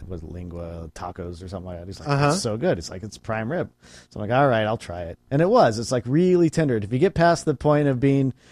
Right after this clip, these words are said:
Speaker 1: it being tongue, you're like, "Hmm."
Speaker 2: I get it.
Speaker 1: The
Speaker 2: I
Speaker 1: brain? Eh, I haven't tried that yet. The eyeball? People who do that, I'm like, "Eh, I don't know about that either." It pops in your mouth. That just does
Speaker 2: When
Speaker 1: not
Speaker 2: I was
Speaker 1: sound
Speaker 2: a
Speaker 1: good.
Speaker 2: kid, my mom made chorizo.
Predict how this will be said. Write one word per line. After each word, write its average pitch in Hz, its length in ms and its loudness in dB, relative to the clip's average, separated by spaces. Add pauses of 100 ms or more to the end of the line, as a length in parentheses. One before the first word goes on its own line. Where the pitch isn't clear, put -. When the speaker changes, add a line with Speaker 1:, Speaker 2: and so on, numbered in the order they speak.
(140)
Speaker 1:
it 123 160 4
being 127 260 4
tongue, 127 380 4
you're 117 140 -2
like, 123 180 -2 (220)
"Hmm." 302 180 -2 (1040)
Speaker 2:
I 208 180 4
get 233 300 6
it. 170 240 2 (120)
Speaker 1:
The 131 80 2
Speaker 2:
I 117 80 6
Speaker 1:
brain? 226 580 8
Eh, - 100 -6
I 175 260 0
haven't 190 160 4
tried 175 260 4
that 147 180 6
yet. 107 280 0
The 131 200 0
eyeball? 185 460 6
People 156 240 4
who 160 120 6
do 165 140 6
that, 175 140 6
I'm 170 100 -2
like, 170 160 -2
"Eh, 208 220 2
I - 40 4
don't 202 100 2
know 190 80 4
about 170 200 4
that 156 160 6
either." 135 220 4
It 127 80 -2
pops 170 280 4
in 175 100 2
your 165 100 2
mouth. 143 280 2 (100)
That 117 300 -2
just 127 220 -4
does 117 180 -4
Speaker 2:
When 175 140 4
Speaker 1:
not - 140 6
Speaker 2:
I - 20 2
was 277 140 2
Speaker 1:
sound 123 260 4
Speaker 2:
a 120 60 0
Speaker 1:
good. 147 340 4
Speaker 2:
kid, - 140 -16
my 151 320 0
mom 165 480 -2
made 139 340 -2
chorizo. 120 720 -6